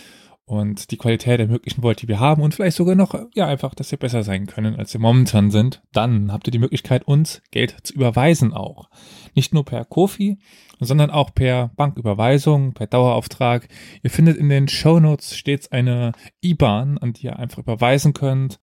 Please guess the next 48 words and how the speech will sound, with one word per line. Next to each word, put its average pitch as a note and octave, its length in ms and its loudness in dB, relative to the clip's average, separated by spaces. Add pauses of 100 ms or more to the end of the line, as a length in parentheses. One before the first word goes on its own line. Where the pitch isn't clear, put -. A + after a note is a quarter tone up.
(140)
einmal A#2 280 -4
im B2 100 -4
Monat C#3+ 500 -2
oder A#2 160 -8
einfach B2+ 240 -6
einmal C3+ 420 -2 (280)
zu C3+ 140 -6
Weihnachten. C3+ 580 2 (360)
Das - 180 -8
wird D3 100 0
uns A#2+ 160 -6
sehr B2 100 0
helfen B2+ 400 2
und, A#2 260 -4 (200)
ja, C#3 100 2
ermöglicht C3+ 460 2
uns, C#3 240 -4
das C3 300 0
zu - 120 -4
machen, C3+ 220 0
was C3+ 160 -4
wir C#3 60 2
momentan B2 420 0
machen. G#2 360 -6 (160)
Vielen E3 260 2
Dank. F#3+ 240 -6 (1400)
Obwohl F#3 240 2
wir G3+ 80 2
die C3+ 80 0
ganze E3+ 260 2
Zeit D#3+ 260 -2
immer F3 200 2
vom F3 120 -8
Irak C3+ 320 -2
sprechen, G3+ 360 -2
also A2 160 -8
von, D#3+ 260 -14 (380)
von C#3+ 160 -8
Bagdad D#3 640 0 (380)
und - 80 -16
je B2 60 2
nachdem C3+ 200 2
noch C3 120 0
von D#3 300 -6
Syrien F3 680 4
und D#3+ 160 0
so D3+ 120 0
weiter. D3+ 460 2